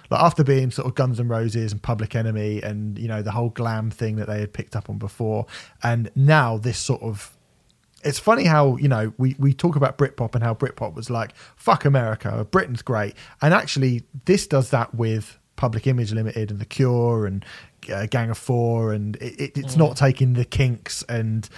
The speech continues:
Speaker 1: The Who and, and the Beatles like Britpop was. It's taking something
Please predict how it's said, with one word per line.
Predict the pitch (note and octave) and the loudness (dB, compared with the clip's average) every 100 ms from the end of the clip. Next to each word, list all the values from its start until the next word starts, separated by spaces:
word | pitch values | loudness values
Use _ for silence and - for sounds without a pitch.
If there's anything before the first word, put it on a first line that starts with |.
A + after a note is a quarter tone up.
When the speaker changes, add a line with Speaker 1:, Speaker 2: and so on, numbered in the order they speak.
| - - | -12 -4
Speaker 1:
The | |
Who | G2 - A#2 G#2+ | -2 2 2 2
and, | G#2+ | 0
and | G#2+ A2 | -2 -2
the | A2 | -2
Beatles | C3 A#2 G2+ G#2 A2+ | -2 -2 -4 -8 -4
like | G#2 G2 - - _ | -4 -6 -12 -20 _
Britpop | - A#2+ - G#2+ | -4 -4 -4 -8
was. | G#2 G2+ | -6 -8
It's | G#2 | -8
taking | - A#2+ - A2 | -6 -6 -4 -4
something | C3+ F#2 A2 | -4 -6 -8